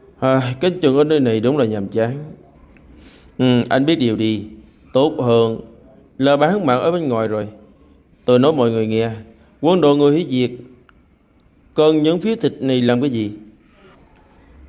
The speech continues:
Vậy ở đâu ra nhiều thế ma thế này? Nhanh gọi tổng bộ chi viện đi. Bắt đầu hành động đi. Chúng ta đi cứu người.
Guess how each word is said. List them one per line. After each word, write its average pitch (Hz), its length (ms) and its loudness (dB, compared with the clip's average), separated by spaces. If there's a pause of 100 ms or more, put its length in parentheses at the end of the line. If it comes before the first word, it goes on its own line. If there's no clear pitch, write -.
(1900)
Vậy 123 380 0
ở - 80 -2
đâu 127 140 2
ra 117 240 2 (120)
nhiều 143 120 -2
thế 175 140 -2
ma 175 180 0
thế 175 120 -6
này? 110 160 -4 (640)
Nhanh 120 280 2
gọi 117 340 4
tổng 165 180 2
bộ 131 180 2
chi 190 100 -4
viện 120 180 -2
đi. 127 180 -4 (1120)
Bắt 151 160 0
đầu 127 160 2
hành 110 140 -4
động 110 140 -2
đi. 110 80 -4 (440)
Chúng 151 200 -2
ta 107 220 -4 (340)
đi 156 280 2
cứu 160 120 4
người. 110 300 -2